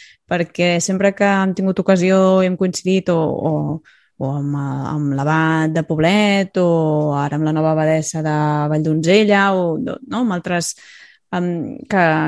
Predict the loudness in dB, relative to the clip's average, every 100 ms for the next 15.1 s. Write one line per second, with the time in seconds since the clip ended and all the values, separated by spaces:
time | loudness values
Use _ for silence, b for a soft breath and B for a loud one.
0 | -4 -4 0 2 2 0 0 4 4 6
1 | 2 0 -4 -6 0 0 2 2 4 4
2 | 2 2 0 -2 0 -2 -4 -4 -2 2
3 | 0 0 0 2 2 0 -2 -2 0 0
4 | 0 0 -2 0 2 2 2 0 -2 0
5 | 2 2 2 0 -2 -2 -4 -4 -4 -6
6 | -8 -8 -6 -4 -4 -2 -2 -2 -4 -4
7 | -4 -4 -2 -4 -6 B B -2 0 0
8 | 0 2 0 0 -2 0 2 4 4 4
9 | 2 0 -4 -2 -2 -2 -2 -2 -4 -4
10 | -4 -4 -4 -4 -4 -4 -4 -2 -2 -2
11 | -4 -8 -14 -10 -8 -2 0 2 2 2
12 | 0 -8 B B B B _ -4 -2 0
13 | 2 0 0 -2 -2 -2 -2 -2 -2 0
14 | 0 0 -2 -2 -2 -4 -2 -2 -2 -2
15 | 0